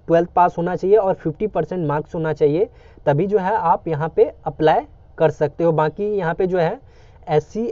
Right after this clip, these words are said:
एसटी, ओबीसी को जो है minimum five percent का जो है इसको छूट मिलता है,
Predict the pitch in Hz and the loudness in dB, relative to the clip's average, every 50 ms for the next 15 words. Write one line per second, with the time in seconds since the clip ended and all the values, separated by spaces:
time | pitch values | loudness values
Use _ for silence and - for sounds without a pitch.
0 | - - 175 156 147 - - 214 202 175 165 175 190 185 - 196 185 214 202 196 | -8 -4 -4 -4 -4 -4 -2 0 0 2 2 0 -2 -4 -8 -4 -2 -2 -2 0
1 | 190 180 185 208 190 160 151 156 160 175 202 208 - - - 143 160 - - - | -2 -4 -4 -4 -4 -4 -4 -4 -4 -6 -8 -10 -8 -4 -4 -4 -4 -4 -4 -6
2 | 160 147 - 165 165 160 - 165 160 156 160 151 175 233 - - - - - - | -6 -4 -6 -8 -8 -4 -2 -2 0 2 2 0 0 -2 -6 -12 -20 -20 -20 -20
3 | - - 185 165 - - - 240 294 - - - - - - - - - - - | -16 -10 -8 -8 -6 -2 0 0 0 -2 -6 -18 -20 -20 -20 -20 -20 -20 -20 -20
4 | - - - 208 214 220 190 185 180 165 160 180 165 170 214 269 | -8 -2 0 0 2 2 0 0 0 0 2 2 2 2 0 -4